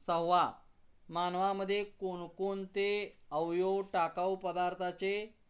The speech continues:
उत्सर्जन करतात? मानवामध्ये कोणकोणते अवयव टाकाऊ पदार्थाचे उत्सर्जन करतात? तर विद्यार्थी मित्रो, वक्र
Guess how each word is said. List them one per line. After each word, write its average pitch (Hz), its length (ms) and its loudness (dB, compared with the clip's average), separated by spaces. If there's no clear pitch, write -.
उत्सर्जन 190 840 -2
करतात? 180 580 2
मानवामध्ये 180 880 -2
कोणकोणते 190 680 -4
अवयव 170 640 0
टाकाऊ 175 380 0
पदार्थाचे 190 720 -2
उत्सर्जन 185 800 -6
करतात? 175 480 -2
तर 170 80 -6
विद्यार्थी 175 400 -4
मित्रो, 202 420 -2
वक्र 202 640 2